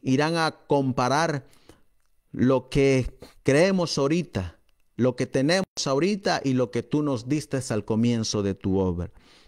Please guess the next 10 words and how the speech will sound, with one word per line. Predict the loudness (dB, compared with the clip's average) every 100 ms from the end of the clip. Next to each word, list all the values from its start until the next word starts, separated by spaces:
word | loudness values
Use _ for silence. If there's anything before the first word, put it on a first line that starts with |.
| -2
De | 0
igual | 4 2 2
manera, | 0 0 0 0 -2
Señor | -4 -2 0 0 0
mi | -2 0
Dios, | 2 0 -2 -18 -20 -20 -20 _ _ -20 _ _ _ 0
también | 2 2 2 0
sé | 0 0
que | 0 0
muchos, | 0 0 -2 -4 -4 -6 -12 -18